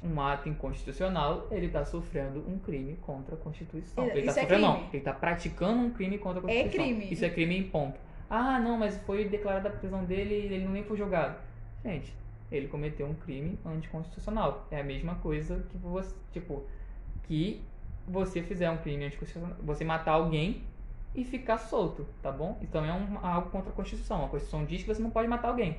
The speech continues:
Speaker 1: Você matou alguém e ficou solto porque você ainda não foi julgado, aí base do, do, do argumento do juiz. O juiz alegou, tanto que teve de novo lá a votação de que ele tem que ficar preso,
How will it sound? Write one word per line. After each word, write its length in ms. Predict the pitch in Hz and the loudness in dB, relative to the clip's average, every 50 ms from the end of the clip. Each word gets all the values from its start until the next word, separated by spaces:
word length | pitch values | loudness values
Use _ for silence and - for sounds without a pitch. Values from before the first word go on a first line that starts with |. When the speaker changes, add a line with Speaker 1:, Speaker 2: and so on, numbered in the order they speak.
| - - | -4 -4
Speaker 1:
Você 220 | - 214 - 220 | -4 -2 0 0
matou 300 | 214 233 226 - - 208 | 0 0 0 2 4 4
alguém 260 | 208 180 151 143 139 | 4 4 4 2 0
e 40 | 143 139 | -2 -4
ficou 240 | - - - 151 | -4 -4 -4 -4
solto 320 | 143 - - 160 156 156 - | -2 0 0 0 0 0 -2
porque 240 | - 160 147 - 143 | -4 -4 -4 -4 -4
você 160 | 139 - 151 | -4 -2 -2
ainda 120 | 139 139 | -2 0
não 140 | 139 147 156 | 0 -2 -2
foi 180 | - - 143 139 | -2 -2 -4 -2
julgado, 600 | 143 143 135 - 135 151 202 247 240 180 147 151 - - - - - - - - - - - - - | -4 -4 -2 0 0 2 2 2 0 -2 -4 -4 -8 -10 -10 -10 -10 -10 -10 -10 -10 -12 -12 -8 -2
aí 240 | - 180 151 156 156 | 2 2 4 4 4
base 460 | 156 170 160 151 151 156 165 175 180 | 4 4 4 4 4 2 0 -2 -2
do, 360 | 175 175 175 180 180 185 180 | -2 0 0 0 0 0 -2
do, 760 | 175 - - 175 165 160 156 170 170 175 175 175 175 175 165 151 | -2 -2 -4 -2 -2 0 0 0 2 2 2 2 2 0 0 2
do 80 | 160 | 2
argumento 320 | 156 156 165 160 156 156 156 | 2 2 2 2 0 0 0
do 100 | 156 151 | 0 0
juiz. 480 | 156 175 220 214 156 - - - - - - - - - | 0 0 -2 -2 -2 -2 -4 -8 -10 -12 -12 -10 -6 -4
O 60 | 147 | -2
juiz 260 | 139 135 135 135 135 | -2 0 0 0 0
alegou, 380 | 147 147 165 170 147 139 151 196 | 0 0 0 0 0 0 0 -2
tanto 300 | - - - 151 - - | -2 -2 -2 -4 -2 -4
que 80 | - - | -2 -2
teve 180 | - 143 131 | 0 0 0
de 140 | 113 - 185 | 0 2 2
novo 420 | 202 196 175 165 160 160 151 151 | 4 4 6 6 6 6 6 4
lá 400 | 160 156 151 143 143 156 170 180 | 4 4 4 4 4 4 2 2
a 120 | - - 160 | 0 0 0
votação 600 | 143 143 143 147 147 147 - - 143 147 185 240 | 0 2 2 2 0 0 -2 -4 -4 -4 -4 -6
de 100 | 254 254 | -6 -6
que 100 | - - | -4 -2
ele 160 | 175 160 170 | -2 -2 -2
tem 100 | 175 165 | -2 -2
que 60 | 156 156 | -4 -4
ficar 220 | - - 196 202 | -2 -4 -4 -2
preso, 340 | - - 254 208 214 208 | -2 -2 -2 -2 -2 -2